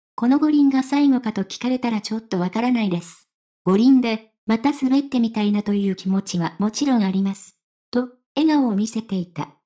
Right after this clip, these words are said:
ジュニア時代から長年応援してきた女性にファンの思いを聞くと、「怪我が心配だから無理して現役を続けないでほしい」というファンもいれば、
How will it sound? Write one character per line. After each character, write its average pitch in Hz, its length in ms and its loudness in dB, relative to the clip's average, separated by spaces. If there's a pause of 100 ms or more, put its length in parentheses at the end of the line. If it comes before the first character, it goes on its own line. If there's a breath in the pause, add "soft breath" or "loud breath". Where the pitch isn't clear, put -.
(200)
ジ 214 80 0
ュ 220 40 2
ニ 285 200 4
ア 320 60 0
時 311 120 -2
代 254 200 0
か 196 120 -6
ら 170 240 -2
長 220 240 4
年 285 260 4
応 277 80 0
援 277 200 4
し - 100 -10
て 254 100 -4
き 247 80 -12
た 185 140 -6
女 180 140 -6
性 202 260 -2
に 170 300 -4
フ 247 80 -2
ァ 285 40 4
ン 285 100 4
の 220 100 0
思 202 240 0
い 220 120 -2
を 185 60 -2
聞 - 160 -14
く - 80 -10
と、 160 300 -6 (280)
「怪 247 120 -2
我 277 120 0
が 254 120 -2
心 262 280 2
配 277 240 2
だ 269 120 2
か 226 100 -4
ら 185 120 0
無 196 100 2
理 214 80 -2
し - 120 -12
て 156 280 -8
現 262 280 2
役 277 260 -2
を 247 40 0
続 220 260 -4
け 254 120 -2
な 254 100 2
い 240 100 -4
で 226 100 -8
ほ 220 120 -8
し 262 260 0
い」 269 60 -6
と 220 80 -4
い 185 160 0
う 165 60 -2
フ 190 100 -6
ァ 226 100 0
ン 220 60 2
も 196 80 2
い 180 80 0
れ 180 140 -2
ば、 156 240 -4